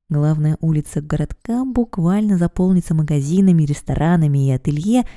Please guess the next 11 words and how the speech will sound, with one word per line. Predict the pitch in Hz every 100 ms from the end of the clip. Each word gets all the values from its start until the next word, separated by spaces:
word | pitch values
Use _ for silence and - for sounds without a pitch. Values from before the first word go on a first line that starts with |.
| - _ -
готовыми | 190 349 339 254
удовлетворить | 196 185 180 180 170 240 -
все | - - 214
нужды | 185 208 165 151
американских | 139 135 143 - 139 -
военных. | 156 151 131 120 - - _ _ _ _ _ _ _ _ -
И | 214 311 320
вот | 208
в | 185
этой | 196 262
точке, | 214 180 - 165